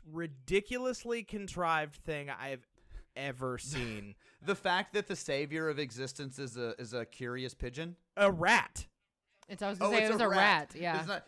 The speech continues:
Speaker 2: it's Ratatouille. That's voiced by Patton Oswalt.
Speaker 1: And the crazy
Speaker 3: <laughs>
Speaker 1: part, like, it literally just happens to, and it, it, the weird part is, and they kinda do a show, a close-up of it, and I've watched it twice now.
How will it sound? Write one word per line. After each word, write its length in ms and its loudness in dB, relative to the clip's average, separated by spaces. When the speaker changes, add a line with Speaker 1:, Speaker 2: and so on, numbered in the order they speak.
Speaker 2:
it's 180 2
Ratatouille. 720 0
That's 220 -2
voiced 320 -4
by 100 2
Patton 280 -2
Oswalt. 180 0
Speaker 1:
And 100 2
the 60 2
crazy 520 0
Speaker 3:
<laughs> 80 8
Speaker 1:
part, 320 10
like, 260 4
it 280 0
literally 680 -2
just 320 -2
happens 580 0
to, 220 -4
and 120 2
it, 120 -4
it, 200 -4
the 100 2
weird 280 -2
part 180 4
is, 260 4
and 160 -10
they 120 -6
kinda 240 -2
do 240 0
a 100 4
show, 400 0
a 100 -4
close-up 480 -2
of 140 -2
it, 140 -4
and 80 -2
I've 180 0
watched 340 -4
it 120 -6
twice 400 -2
now. 320 -8